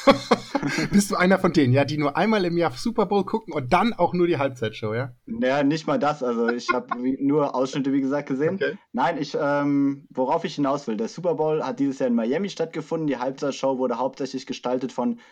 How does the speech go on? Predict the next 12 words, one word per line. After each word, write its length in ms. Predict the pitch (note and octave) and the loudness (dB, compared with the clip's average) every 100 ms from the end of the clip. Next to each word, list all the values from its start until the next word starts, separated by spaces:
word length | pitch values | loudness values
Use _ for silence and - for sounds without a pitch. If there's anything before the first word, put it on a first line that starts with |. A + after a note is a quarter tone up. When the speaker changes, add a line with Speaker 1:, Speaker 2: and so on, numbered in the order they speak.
| _ - | _ -14
Speaker 2:
Shakira 640 | - A2+ - E3+ D#3 D#3 | -6 -6 -4 -2 2 0
und 280 | C#3 C3 B2 | 2 0 2
Jennifer 320 | B2+ B2+ A#2+ | 2 0 0
Lopez, 400 | A#2 D3+ F3 E3 | 0 0 0 -2
also 160 | B2 A2+ | -2 -4
zwei 300 | - A#2+ D3+ | -4 -4 -2
Sängerinnen 580 | B2 D3+ C3+ C#3+ C3+ - _ - | 0 0 0 2 0 -4 _ -2
mit 240 | B2+ B2+ | -2 0
lateinamerikanischen 1080 | A#2 - B2+ B2+ A#2+ A#2 B2 B2 A#2 G#2 G2 | -4 -2 -2 0 0 -2 -2 -4 -2 -6 0
Wurzeln. 540 | C#3+ D#3 E3+ F#3+ A3+ _ - | -2 -2 -4 -4 -6 _ -8
Speaker 1:
Mhm. 320 | B2 B2 - - - | -4 -2 -4 -14 -6
Speaker 2:
Und 360 | A#2+ C3+ C3+ | 0 2 0